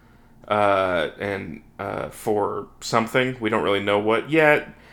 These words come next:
The Desmond stuff is just kinda, it almost feels like it was part of a different <laughs> episode, and they, like, it has no connection to anything.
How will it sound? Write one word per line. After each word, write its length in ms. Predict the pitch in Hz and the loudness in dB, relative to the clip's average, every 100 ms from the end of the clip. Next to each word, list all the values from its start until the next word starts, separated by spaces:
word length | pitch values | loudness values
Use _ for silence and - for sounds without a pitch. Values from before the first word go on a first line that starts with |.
| - - | -20 -4
The 100 | 135 | 0
Desmond 420 | 135 180 190 170 143 | 4 4 4 0 0
stuff 300 | - 127 127 | 4 4 4
is 160 | 107 | -2
just 200 | 113 - | -4 -6
kinda, 380 | - 104 95 92 - - - - - - - - - - - _ - - - - - | -2 0 0 -4 -10 -20 -20 -20 -20 -20 -20 -20 -20 -20 -20 _ -20 -20 -20 -20 -6
it 180 | 117 - | -4 4
almost 360 | 147 151 143 | 4 4 2
feels 200 | 147 127 | 2 4
like 140 | 113 120 | 4 2
it 100 | 104 | -2
was 220 | 101 - - | -2 -10 -10
part 180 | - 110 | 4 4
of 80 | 104 | 4
a 40 | |
different 360 | 104 107 131 110 | -2 -6 -6 0
<laughs> 40 | - | 2
episode, 400 | 110 - 110 98 | 2 0 -2 -2
and 100 | 98 | -6
they, 120 | 95 - - - | -8 -12 -20 -2
like, 120 | 120 | 2
it 40 | 135 | 6
has 200 | 151 120 | 6 4
no 360 | 120 135 135 127 | 6 8 10 8
connection 460 | 131 117 113 113 | 4 2 2 -2
to 140 | 110 - | -4 -2
anything. 640 | 107 104 110 104 90 98 | -2 -2 0 0 -2 -6